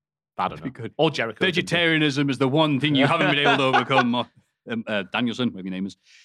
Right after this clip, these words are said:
Speaker 2: M J F then introduces his stable on retainer, led by his best friend, Stokely Hathaway. I was amazed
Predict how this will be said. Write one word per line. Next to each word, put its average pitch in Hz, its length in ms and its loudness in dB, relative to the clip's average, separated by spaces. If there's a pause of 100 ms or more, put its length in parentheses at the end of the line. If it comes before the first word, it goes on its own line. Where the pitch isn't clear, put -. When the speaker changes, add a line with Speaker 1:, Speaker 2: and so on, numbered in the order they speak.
(120)
Speaker 2:
M 220 140 2
J 247 120 2
F 247 140 -2
then 220 140 2
introduces 202 380 -2
his 165 140 -6
stable 202 440 0
on 170 180 0
retainer, 175 600 -2 (260)
led 190 200 0
by 127 180 2
his 104 100 -4
best - 260 -2
friend, 143 300 0 (160)
Stokely 131 480 -2
Hathaway. 90 580 -6 (640)
I 147 180 0
was 131 160 0
amazed 113 640 2